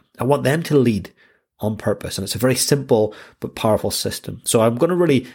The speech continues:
challenge you to create a five-year vision, your twelve-month game plan, and then what each quarter is gonna look like. And then once you've done that, just write, "Okay, what does this month look like?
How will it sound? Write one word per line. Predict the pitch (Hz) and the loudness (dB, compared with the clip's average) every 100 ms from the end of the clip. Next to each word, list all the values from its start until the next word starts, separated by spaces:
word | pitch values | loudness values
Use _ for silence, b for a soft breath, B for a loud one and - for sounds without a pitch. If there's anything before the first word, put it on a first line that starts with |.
| B _ _ - | B _ _ -4
challenge | - 147 151 151 | 2 2 2 2
you | 135 | 2
to | 123 | 0
create | - - 127 117 110 110 - _ _ _ _ _ _ _ _ - | -2 -2 2 4 4 2 -4 _ _ _ _ _ _ _ _ -6
a | |
five-year | - 135 147 139 | 0 2 2 2
vision, | 113 95 98 - - | 2 0 -8 -16 -16
your | - | -6
twelve-month | - 139 139 139 131 | 2 2 4 0 -2
game | - 90 | -6 -6
plan, | 87 101 98 | -6 -6 -4
and | 104 | -4
then | 104 | -2
what | 110 | -2
each | 123 - | -2 -6
quarter | - 127 117 107 101 | -2 2 4 4 2
is | - 107 | 0 -4
gonna | 104 92 | -4 -4
look | 87 - | -8 -8
like. | - - - B B - | -8 -8 -16 B B 0
And | |
then | 139 | 2
once | 208 233 | 4 2
you've | 180 | 2
done | 156 107 | 2 0
that, | 107 - | -2 -2
just | 151 | 0
write, | 143 - | 2 0
"Okay, | - - - b b b _ _ _ - | 0 0 -2 b b b _ _ _ 0
what | 127 | 0
does | 135 | 2
this | 135 135 | 0 2
month | 156 151 - - - _ _ _ _ _ - | 2 0 -2 -16 -20 _ _ _ _ _ -2
look | 104 - | -2 -2
like? | 85 - | -10 -10